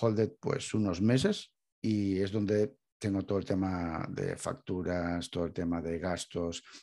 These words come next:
tareas también, lleva muy bien el tema de proyectos, lo que es el desmenuzamiento, digamos, del proyecto e incluso el time tracking, lo llevo todo dentro de, de Holded, que es genial.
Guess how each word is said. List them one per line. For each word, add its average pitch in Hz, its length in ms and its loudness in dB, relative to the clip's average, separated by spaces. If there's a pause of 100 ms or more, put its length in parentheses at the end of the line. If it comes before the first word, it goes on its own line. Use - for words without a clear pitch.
tareas 113 380 6
también, 110 540 4 (160)
lleva 101 180 2
muy 131 380 10
bien 113 180 4
el 98 80 2
tema 98 200 0
de 92 80 -4
proyectos, 117 600 -4 (320)
lo 101 160 0
que 117 80 0
es 113 80 -2
el 117 80 2
desmenuzamiento, 107 1120 6
digamos, 101 380 0
del 95 160 -4
proyecto 101 540 -4 (200)
e - 80 -2
incluso 101 260 0
el 95 120 0
time 101 240 4
tracking, 143 440 2 (360)
lo 95 100 -6
llevo 95 240 -2
todo 92 240 -2
dentro 87 320 -4
de, 76 460 -6
de - 200 -6
Holded, - 280 -6 (260)
que - 260 -8 (520)
es - 120 -6
genial. - 380 -6